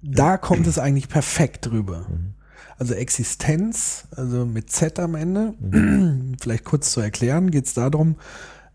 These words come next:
Speaker 1: eine Spieleentwicklerin, also da-, das spielt so in die Zukunft oder man weiß nicht, wann es spielt und man kann sich sozusagen in ein Spiel einkoppeln,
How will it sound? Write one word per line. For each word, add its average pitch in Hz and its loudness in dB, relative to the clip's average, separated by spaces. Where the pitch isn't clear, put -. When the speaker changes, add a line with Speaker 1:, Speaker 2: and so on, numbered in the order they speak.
Speaker 1:
eine 123 -2
Spieleentwicklerin, 139 0
also 113 0
da-, 113 -4
das 113 -6
spielt 127 -2
so 127 2
in 117 2
die 110 2
Zukunft 208 2
oder 123 0
man 113 0
weiß 165 0
nicht, 147 0
wann 120 0
es 120 -2
spielt 143 -6
und 127 -6
man 123 2
kann 135 0
sich 139 2
sozusagen 127 0
in 123 -4
ein 117 -4
Spiel 170 -2
einkoppeln, 160 0